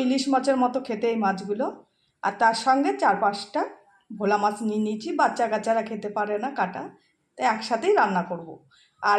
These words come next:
এই মাছটাতে কিচ্ছু দেবো না, শুধু সর্ষে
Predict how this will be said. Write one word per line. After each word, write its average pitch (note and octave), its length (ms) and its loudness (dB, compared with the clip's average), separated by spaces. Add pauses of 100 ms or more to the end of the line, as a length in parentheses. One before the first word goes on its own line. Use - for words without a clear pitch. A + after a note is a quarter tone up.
এই A3+ 160 0
মাছটাতে C4 440 2 (280)
কিচ্ছু D4+ 340 -4
দেবো C#4+ 220 6
না, F#4 120 6
শুধু D4 340 -4 (520)
সর্ষে B3+ 640 0